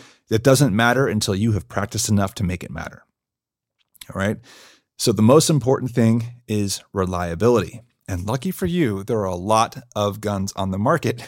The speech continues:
<laughs> that can meet that. So let's talk about how I got to here, because the bottom line, and this is the controversial part, handguns are boring, to me at least. The process of becoming a skilled pistol shooter is exciting, all right?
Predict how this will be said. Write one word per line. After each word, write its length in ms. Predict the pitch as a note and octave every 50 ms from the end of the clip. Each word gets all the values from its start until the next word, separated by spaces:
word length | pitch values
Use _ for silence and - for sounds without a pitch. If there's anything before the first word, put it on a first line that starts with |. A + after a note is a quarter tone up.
| -
<laughs> 80 | - _
that 100 | - F#2
can 160 | - A2 G#2
meet 180 | B2 D3 C3+ -
that. 220 | - D2 - - _ _ _ - - _ _
So 120 | - -
let's 120 | E3 E3+ -
talk 160 | E3+ F3 -
about 120 | D#3 -
how 120 | - C3+ A#2
I 60 | A2
got 200 | G2 G#2+ G#2 -
to 100 | G#2+ F#2+
here, 200 | F#2 F#2+ F2 E2+
because 360 | - F#2+ - A#2+ A2 G#2 G2+
the 80 | A#2+ A2
bottom 280 | - D#3 D#3 C3 A2
line, 340 | A2+ A#2 A2 F#2 F2+ F#2+ A2 - - - _ _ _
and 120 | - F#2 G2+
this 140 | G2 - -
is 80 | F#2+
the 80 | G2+ -
controversial 500 | - G2 F2+ - - G2+ G2 F2+ - -
part, 340 | - - D#2+ F#2+ - - _ _ _ _ _ _ _ _ _ -
handguns 340 | D#3 F3 F3+ F#3 F#3 D3+ A2+
are 60 | G2
boring, 380 | E2+ B2+ C3+ A2 - - - - _ _ _ _ - - - _ _
to 120 | - - D3
me 360 | C3 A#2+ G2+ D#2+ - - _ _ _ -
at 160 | D#2 - -
least. 380 | F#2+ F#2 C2+ - - - _ _ _ _ _ _ _ _ _ _ -
The 80 | A#2+
process 560 | A2 - - F#3+ A3+ B3+ - - C4+ D3+ - D3+
of 60 | B2
becoming 600 | A#2 G#2+ - - - G3 A#3+ A#3+ G#3 E3 C3+ -
a 100 | A2+ A#2
skilled 360 | A2 - - - C3+ A#2+ G#2
pistol 280 | - C#3 C3 - - G#2
shooter 280 | - - B2 G2+ G#2 G#2
is 200 | - B2 A2+ G#2+
exciting, 440 | F#2+ - - A#2 F#2 E2+ F2+ - - _ _ _ _ _ _ _ _ _ -
all 80 | F2
right? 180 | F2+ G2 G#2 -